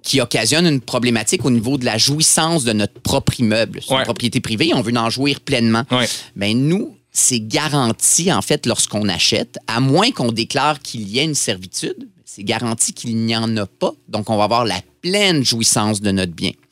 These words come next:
Speaker 2: OK.
Speaker 1: C'est garanti également, à moins qu'on le déclare dans la déclaration du vendeur, qu'il n'y aura pas de charge publique qui va affecter l'immeuble. C'est quoi une charge publique ?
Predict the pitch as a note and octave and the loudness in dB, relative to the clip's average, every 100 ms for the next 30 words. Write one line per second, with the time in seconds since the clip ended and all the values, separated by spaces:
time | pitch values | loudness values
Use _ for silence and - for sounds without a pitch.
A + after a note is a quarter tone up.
0 | - D3 - - - - G2 A2+ B2 - | -4 -2 -2 -8 -18 -10 -4 -2 0 2
1 | E4 F#3+ A2+ A2 B2 C4 - - _ - | 2 2 2 2 2 2 -4 -18 _ -20
2 | _ _ - F2+ F#2 G2 D#3 G3+ F#3 F3 | _ _ -8 -4 -2 0 0 0 0 2
3 | C#3+ - C#3+ C#3 B2+ A2 G#2 G#2+ G2 G#2 | 0 0 0 2 0 -2 -2 -2 -2 -2
4 | B2+ A2+ A2+ F2+ F#2 D#3 G2 - - - | -2 -2 -2 -2 0 -2 -4 -12 -20 -10
5 | - G3 G3 E3+ D3 C#3 B2+ - - E3 | -4 0 2 2 2 0 -2 0 0 0
6 | A2 - - C#3+ D3+ D3 D3 G2 A2 - | 0 2 2 2 0 -2 -4 -2 -2 -4
7 | _ - D#3+ C3 D3 - - D#2 - - | _ -6 -4 0 0 -2 -4 -4 -4 -6
8 | G2 F2 E2 B1+ - F2 - - D#3 D3 | -6 -4 -4 -2 -2 -2 -4 -2 0 2
9 | A2+ G2+ - - E2+ E2+ F2 | 2 0 -4 -6 -6 -4 -6